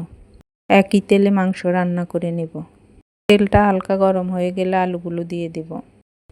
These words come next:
তার সাথে দিয়ে দিব সামান্য পরিমাণ লবণ। তারপর আলুগুলোকে গোল্ডেন কালার করে ভেজে নেব।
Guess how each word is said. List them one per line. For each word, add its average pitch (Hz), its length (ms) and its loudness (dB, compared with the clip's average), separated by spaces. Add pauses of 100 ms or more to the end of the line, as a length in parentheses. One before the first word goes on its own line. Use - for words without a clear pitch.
তার 196 200 8
সাথে 190 280 2
দিয়ে 196 260 0
দিব 185 240 -6
সামান্য 180 460 -4
পরিমাণ 175 480 -6
লবণ। 160 360 -4 (720)
তারপর 196 440 6
আলুগুলোকে 185 640 -2
গোল্ডেন 180 400 -4
কালার 180 320 -4
করে 185 260 -8
ভেজে 170 320 -6
নেব। 160 220 -10